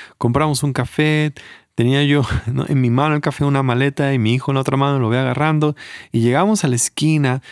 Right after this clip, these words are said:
y nos detuvimos los tres y mientras estábamos esperando, voy a tomar para mandar el mensaje. Cuando le voy a mandar el mensaje a la persona que nos va a recoger, tomé mi café y lo puse en el piso. Tomé mi teléfono y estoy escribiendo, "Ya llegamos", y en el momento que estoy escribiendo, "Ya llegamos",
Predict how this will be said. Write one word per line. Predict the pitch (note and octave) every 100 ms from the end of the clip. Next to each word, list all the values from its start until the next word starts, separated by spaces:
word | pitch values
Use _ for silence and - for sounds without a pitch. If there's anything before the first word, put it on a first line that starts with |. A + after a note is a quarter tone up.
| - -
y | -
nos | A2
detuvimos | A2+ A#2+ D3 G3 A3 F3+
los | D3 -
tres | D#3 C#3 C#3 C#3
y | A#2
mientras | G2+ A2+
estábamos | B2 E3+ F3
esperando, | D3 - - B2 B2+ C3 C3+ -
voy | C#3+
a | D#3+
tomar | C3 A#2+ B2
para | - A#2
mandar | G2+ A2
el | B2
mensaje. | G#2+ G2 A#2+ A#2+
Cuando | A#2+ G2+ G2+
le |
voy | C3+
a | G3+
mandar | F#3 E3+
el |
mensaje | C#3+ C#3 C3+ C3
a |
la | B2
persona | A2 G#2+ A2 A2
que | G#2
nos | G2+
va | G#2
a |
recoger, | A2 G2+ A2+ - A2+ - - - -
tomé | A2+ C3
mi | C3+
café | B2 A2 A2
y | G#2
lo | G#2
puse | - - G#2+
en |
el | F#2+
piso. | - F#2+ - D3 - _ _ _ _ _ -
Tomé | A2+ C#3
mi | D3+
teléfono | C#3 A#2+ B2+ C3+ C#3+ C3 C3
y | C3+ G#2+
estoy | G2 - - A2+
escribiendo, | A2+ G#2 G2+ G2+ G2
"Ya | C#3 A2 C3 D#3
llegamos", | D#3 C3+ B2+ C#3 C#3 C3+
y |
en | A#2
el |
momento | A2+ B2+ E3 D#3+
que | C#3+
estoy | -
escribiendo, | C3+ - A#2+ B2
"Ya | A#2+ A#2+
llegamos", | A#2 A2+ A2+ A#2+